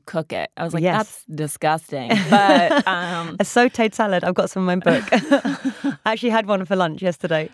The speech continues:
Speaker 2: But that's Vaidyas or Ayurvedic doctors, uh, the,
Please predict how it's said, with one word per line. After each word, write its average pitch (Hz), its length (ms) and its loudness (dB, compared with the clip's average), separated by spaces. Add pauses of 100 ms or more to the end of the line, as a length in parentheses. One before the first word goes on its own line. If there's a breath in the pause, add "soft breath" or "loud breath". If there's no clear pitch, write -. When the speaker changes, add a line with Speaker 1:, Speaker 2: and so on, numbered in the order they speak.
(380 loud breath)
Speaker 2:
But 202 200 0 (100)
that's - 360 -4
Vaidyas 190 760 0
or 170 100 -2
Ayurvedic 160 500 -2
doctors, 143 680 -6
uh, 143 180 -6 (160)
the, 156 260 -10